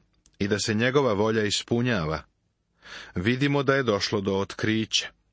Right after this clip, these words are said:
Neprijatelj je uprskao, trebalo je da ćuti. Vidi šta se zatim desilo. Tada car Darije zapovedi, te tražiše u knjižnici, gde se ostavljaše blago u Vavilonu.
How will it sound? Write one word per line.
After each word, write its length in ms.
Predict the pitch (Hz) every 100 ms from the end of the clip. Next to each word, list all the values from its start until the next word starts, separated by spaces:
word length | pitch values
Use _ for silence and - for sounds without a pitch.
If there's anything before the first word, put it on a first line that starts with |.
| _ _ _ _ _
Neprijatelj 680 | 85 95 - 90 85 90 90
je 60 |
uprskao, 600 | 90 - 110 - - 98
trebalo 360 | - 92 90 87
je 60 |
da 100 | 85
ćuti. 420 | 85 - 139 - - _ _ - - - -
Vidi 360 | 95 131 156 139
šta 180 | -
se 160 | 120 117
zatim 380 | 107 104 110 101
desilo. 420 | 110 - - 69 - _ _ _ _ _ _ _ _ _ - - - - - - _ -
Tada 260 | 175 180
car 280 | - 175 160
Darije 480 | 143 160 165 135 101
zapovedi, 760 | 107 156 - 156 147 135 127 95 - -
te 140 | - 143
tražiše 640 | 127 131 139 139 135 98
u 60 | 82
knjižnici, 800 | 107 127 135 123 117 - 113 90 - _ -
gde 240 | 98 107
se 140 | -
ostavljaše 760 | 104 107 - 117 104 95 - 95 -
blago 440 | 95 104 95 87
u 60 | 90
Vavilonu. 560 | 95 85 78 78 82